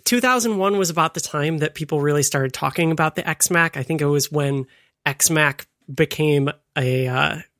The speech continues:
current term for this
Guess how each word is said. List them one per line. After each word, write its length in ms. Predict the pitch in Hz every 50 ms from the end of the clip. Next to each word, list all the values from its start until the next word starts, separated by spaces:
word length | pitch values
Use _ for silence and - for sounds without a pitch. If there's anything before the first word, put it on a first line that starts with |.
| _ _ -
current 420 | - - - 190 185 175 - - - -
term 560 | - - - 156 147 151 160 170 180 185 180 _ _ _ _ _ _ _ _ _ _ -
for 600 | - - 165 151 151 151 151 156 151 147 143 143 -
this 240 | 156 143 139 -